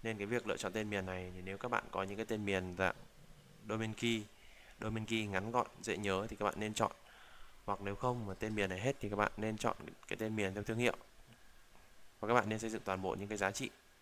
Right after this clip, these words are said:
sau này về thuật thương hiệu nằm trên cái tên miền đấy.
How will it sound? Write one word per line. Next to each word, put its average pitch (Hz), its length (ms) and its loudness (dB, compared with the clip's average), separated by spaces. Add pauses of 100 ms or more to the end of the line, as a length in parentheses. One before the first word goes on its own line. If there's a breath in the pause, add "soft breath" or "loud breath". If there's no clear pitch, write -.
(280)
sau 110 160 2
này 101 160 6
về 95 100 0
thuật - 200 0
thương 113 100 -2
hiệu 120 200 2 (520)
nằm 95 200 2
trên 107 120 -2
cái 107 80 0
tên 110 160 0
miền 98 120 2
đấy. 92 180 0